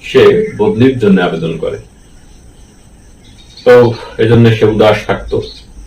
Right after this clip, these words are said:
রতনের সঙ্গে কথা কম বলতো, রতন বুঝে উঠতে পারেনি। এক সময়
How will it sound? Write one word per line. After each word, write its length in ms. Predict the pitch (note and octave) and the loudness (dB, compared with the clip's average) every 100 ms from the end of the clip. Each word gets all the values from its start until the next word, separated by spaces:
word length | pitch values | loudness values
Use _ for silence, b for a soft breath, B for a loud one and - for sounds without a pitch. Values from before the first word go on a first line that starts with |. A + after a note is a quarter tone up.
| - - | -20 -10
রতনের 320 | G2 G2 F#2+ | -6 -4 -4
সঙ্গে 280 | - F2+ F2 | -6 -8 -6
কথা 300 | F#2+ - F2+ F2 - | -6 -6 -8 -10 -8
কম 180 | F2 F2 | -6 -4
বলতো, 360 | E2+ E2 - - - - - - - - - - - - - G#2 | -4 -6 -10 -14 -18 -20 -20 -20 -20 -20 -20 -20 -20 -20 -18 -14
রতন 280 | G2+ G2+ | -2 0
বুঝে 200 | F#2+ G2 | 0 0
উঠতে 240 | G#2 G2 - | 0 0 -2
পারেনি। 340 | - - - - - - - - - - - - - - | -2 -6 -10 -16 -20 -20 -20 -20 -20 -20 -20 -20 -18 -14
এক 160 | - | -4
সময় 380 | - E3+ - | 0 2 2